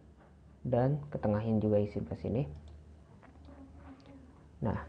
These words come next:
jika sudah, ternyata ini lupa saya ukurin ya si hole-nya. Kita ubah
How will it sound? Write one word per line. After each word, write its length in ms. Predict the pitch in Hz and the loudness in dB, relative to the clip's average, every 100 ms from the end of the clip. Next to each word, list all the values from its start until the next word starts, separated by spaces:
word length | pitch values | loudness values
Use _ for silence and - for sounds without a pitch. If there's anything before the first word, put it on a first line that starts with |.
| - | 0
jika 240 | 113 113 | 6 8
sudah, 640 | 110 113 139 165 175 180 180 - - | 8 12 12 12 12 12 6 -2 -2
ternyata 320 | - 131 170 | 4 8 10
ini 160 | 165 175 | 12 12
lupa 560 | 156 127 117 117 117 - - - - - | 10 8 8 8 4 0 -12 -14 -10 -2
saya 480 | 110 104 101 117 - - | 2 2 2 -2 -6 -2
ukurin 400 | 110 113 127 131 | 2 4 4 2
ya 20 | 131 - | -2 -4
si 320 | 120 107 107 - - - - - - - - - - - - - | 2 4 4 0 -16 -20 -20 -20 -20 -20 -20 -20 -20 -20 -10 4
hole-nya. 480 | 110 101 101 135 - - - - - - - - | 6 6 4 2 0 -10 -20 -20 -20 -20 -20 -10
Kita 160 | - 113 | 2 6
ubah 560 | 107 104 135 156 160 | 8 10 10 10 8